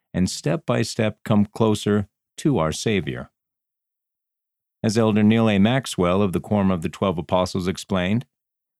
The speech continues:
"If we choose the course of discipleship,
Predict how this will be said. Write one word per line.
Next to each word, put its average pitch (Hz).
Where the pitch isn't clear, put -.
"If 90
we 143
choose 101
the 85
course 98
of 82
discipleship, 78